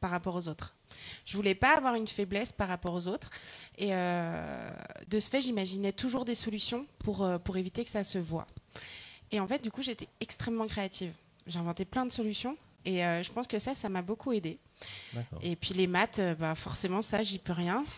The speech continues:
Speaker 1: C'est
Speaker 2: <laughs>
Speaker 1: <laughs>
Speaker 2: C'est
Speaker 1: J'adore
Speaker 2: tombé
Speaker 1: ça.
Speaker 2: comme
Speaker 1: Et,
Speaker 2: ça.
Speaker 1: euh, voilà, c'est, c'est juste que ça a été une grande facilité pour moi. Et,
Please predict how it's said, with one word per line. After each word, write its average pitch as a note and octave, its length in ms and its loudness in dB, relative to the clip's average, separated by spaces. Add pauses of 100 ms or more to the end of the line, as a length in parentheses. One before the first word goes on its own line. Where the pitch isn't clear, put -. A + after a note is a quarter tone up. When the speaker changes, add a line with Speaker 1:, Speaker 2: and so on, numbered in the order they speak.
(100)
Speaker 1:
C'est F3+ 240 2
Speaker 2:
<laughs> - 0 -
Speaker 1:
<laughs> - 840 6
Speaker 2:
C'est - 280 12
Speaker 1:
J'adore C#4 280 12
Speaker 2:
tombé - 120 12
Speaker 1:
ça. C4+ 160 12
Speaker 2:
comme D#4+ 100 12
Speaker 1:
Et, C#4 180 12
Speaker 2:
ça. A#3 200 12
Speaker 1:
euh, A3+ 40 12
voilà, A3+ 280 12
c'est, B3 220 4
c'est G#3+ 220 4
juste C4 180 2
que B3 100 4
ça A#3+ 100 4
a - 20 8
été G#3 160 2
une G#3+ 100 0
grande B3+ 220 4
facilité B3 480 2
pour G#3+ 200 2
moi. F#3+ 340 4
Et, E3+ 400 0